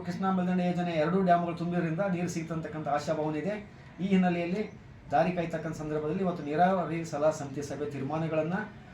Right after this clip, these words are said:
ಪುನರ್ ಪರಿಶೀಲನೆ ಮಾಡ್ಬೇಕಂತ ಆಗ್ರಹವನ್ನು ಮಾಡ್ತಾ ಇದ್ದೀವಿ. ಯಾಕೆಂದ್ರೆ ಅವರು ಹತ್ತು ದಿವಸ ಬಂದ್ ಮಾಡಿಗಿದೆ, ಹದಿನಾಲ್ಕು ದಿವಸ ನೀರು ಕೊಡ್ತೀವಿ ಅಂತಕ್ಕಂಥದ್ದನ್ನ ಕೊನೆಯ ಭಾಗದ ರೈತರು ನೀರು ಮುಟ್ಟಂಗಿಲ್ಲ, ರೈತರ ಮಧ್ಯದಲ್ಲೇ ಜಗಳ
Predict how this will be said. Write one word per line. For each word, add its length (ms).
ಪುನರ್ 300
ಪರಿಶೀಲನೆ 360
ಮಾಡ್ಬೇಕಂತ 460
ಆಗ್ರಹವನ್ನು 500
ಮಾಡ್ತಾ 160
ಇದ್ದೀವಿ. 220
ಯಾಕೆಂದ್ರೆ 320
ಅವರು 240
ಹತ್ತು 240
ದಿವಸ 140
ಬಂದ್ 240
ಮಾಡಿಗಿದೆ, 440
ಹದಿನಾಲ್ಕು 340
ದಿವಸ 140
ನೀರು 120
ಕೊಡ್ತೀವಿ 320
ಅಂತಕ್ಕಂಥದ್ದನ್ನ 640
ಕೊನೆಯ 280
ಭಾಗದ 280
ರೈತರು 240
ನೀರು 180
ಮುಟ್ಟಂಗಿಲ್ಲ, 420
ರೈತರ 280
ಮಧ್ಯದಲ್ಲೇ 360
ಜಗಳ 220